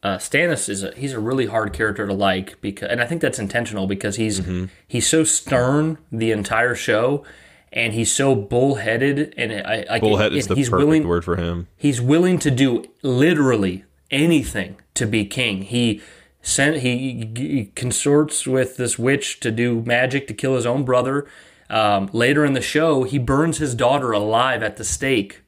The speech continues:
Speaker 1: as a
Speaker 2: Yeah.
Speaker 1: sacrifice.
Speaker 2: Oof.
Speaker 1: Uh, and he just fails constantly. So he's just hard to like. Um,
Speaker 2: Was
Speaker 1: it's
Speaker 2: it
Speaker 1: crazy
Speaker 2: Brienne
Speaker 1: how
Speaker 2: that,
Speaker 1: much of
Speaker 2: Brienne
Speaker 1: the
Speaker 2: kills him, doesn't she? Doesn't she watch him die?
Speaker 1: Technically, yeah. He's still, like, he's gonna die because he's, like, been
Speaker 2: But she, like,
Speaker 1: defeated in
Speaker 2: leaves
Speaker 1: battle,
Speaker 2: him,
Speaker 1: but
Speaker 2: though. Like, she see, yeah.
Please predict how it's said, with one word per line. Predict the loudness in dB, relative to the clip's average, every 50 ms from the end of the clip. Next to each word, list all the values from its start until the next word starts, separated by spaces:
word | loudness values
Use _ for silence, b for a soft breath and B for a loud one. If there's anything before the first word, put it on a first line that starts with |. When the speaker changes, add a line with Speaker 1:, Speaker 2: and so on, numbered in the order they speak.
| _ _ _ _ _ -8
Speaker 1:
as | -4 -2
a | 0
Speaker 2:
Yeah. | 0
Speaker 1:
sacrifice. | 2 2 0 0 -2 -4 -8 -8 -8 -8 -8 -8 -4 -2
Speaker 2:
Oof. | -2 -2 -4 -6 -12 -18 -20 -20 -20 _ -6
Speaker 1:
Uh, | -2 0 2 2 0 0 0
and | -2 -4 -2
he | -4 -4
just | -2 -2 -2 -2 -2
fails | -2 0 0 2 2 0 -2 -4 -8 -12 -14
constantly. | -8 -4 -2 -2 -2 -2 -4 -8 -10 -10 -12 -14 -14
So | -12 -8 -6 -4
he's | -4 -4 -4 -4
just | -6 -4
hard | -2 0 0 0 0
to | -2
like. | -2 0 2 2 0 0 -4 -8 B B B B B B B -10
Um, | -6 -4 -2 -2 -2 -2
Speaker 2:
Was | -2 -2
Speaker 1:
it's | 0 0
Speaker 2:
it |
Speaker 1:
crazy | 2 2 2 2
Speaker 2:
Brienne | 2 2
Speaker 1:
how | 2 2
Speaker 2:
that, | 2
Speaker 1:
much | 4
of | 4
Speaker 2:
Brienne | 4 2 2 0
Speaker 1:
the | 0
Speaker 2:
kills | 0 0 0 0 0 -4
him, | -6 -8 -6
doesn't | -6 -6 -4 -6 -6 -8
she? | -8 -8 -10 -10 -10 _
Doesn't | -12 -10 -10 -10
she | -10 -10
watch | -8 -8 -10 -10 -12
him | -12 -10
die? | -4 0
Speaker 1:
Technically, | 0 0 0 0 -2 -2 -2 -2 0
yeah. | 0 0 0 -2 -2
He's | -4 -4 -4
still, | -2 0 2 2 2
like, | 0 -2 -6 -2
he's | 0 0 0 2
gonna | 0 0 0 0 0
die | 0 0 2 2 2 2 2
because | 0 -2 -4 -6 -6 -6 -6 -6
he's, | -6 -6 -6 -4
like, | -6 -4 -4
been | -4 -4
Speaker 2:
But | -2 -2
she, | 0 2 4
like, | 4 4 2 2
Speaker 1:
defeated | 2 2 2 2
in | 2
Speaker 2:
leaves | 2 0 -2
Speaker 1:
battle, | -2 -4
Speaker 2:
him, | -4 -4
Speaker 1:
but |
Speaker 2:
though. | -4 -4 -4 -4 -4
Like, | -4 -6 -6
she | -6 -6
see, | -6 -4 -4 -4 -4
yeah. | -4 -4 -4 -4 -6 -6